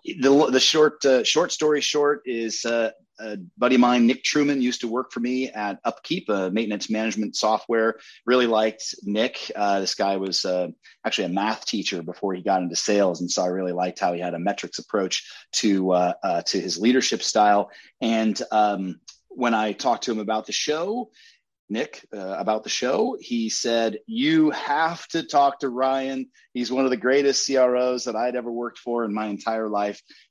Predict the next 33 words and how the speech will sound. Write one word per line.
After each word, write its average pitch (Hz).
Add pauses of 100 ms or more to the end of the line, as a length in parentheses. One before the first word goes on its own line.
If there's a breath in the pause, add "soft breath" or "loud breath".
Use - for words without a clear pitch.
And 110
then, 113
uh, 110
coincidentally, 107
Ryan, 104
of 92
course, 104
is 101
the -
C 95
E 95
O 95 (300 soft breath)
of 90
RepVue, 110 (140)
which 107
is, 98
you 101
know, 85
perfect 120 (300 soft breath)
for, 98
uh, 95
you 101
know, 90
for 101
our 95
audience. 95
So 92
that's, 120
uh, 139
that's 147
how 160
we 156
came 156